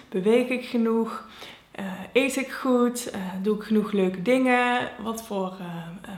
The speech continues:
problemen spelen er nu in mijn le-, in mijn leven? Waar moet ik aandacht aan besteden?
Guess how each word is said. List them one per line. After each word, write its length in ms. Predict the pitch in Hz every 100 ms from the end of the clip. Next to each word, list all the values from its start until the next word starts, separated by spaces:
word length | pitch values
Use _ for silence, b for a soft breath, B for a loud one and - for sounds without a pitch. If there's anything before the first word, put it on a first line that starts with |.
| 175
problemen 460 | - 196 269 269
spelen 360 | 262 254 240 233
er 80 | 220
nu 160 | 214
in 120 | 208 196
mijn 180 | 202
le-, 360 | 190 185 190 196
in 140 | 196
mijn 160 | 196 190
leven? 520 | 190 190 190 190 175 175 B B B
Waar 200 | 208 185
moet 160 | 175
ik 120 | 175 -
aandacht 420 | 240 233 226 -
aan 120 | 202
besteden? 640 | 190 - 185 185 180 175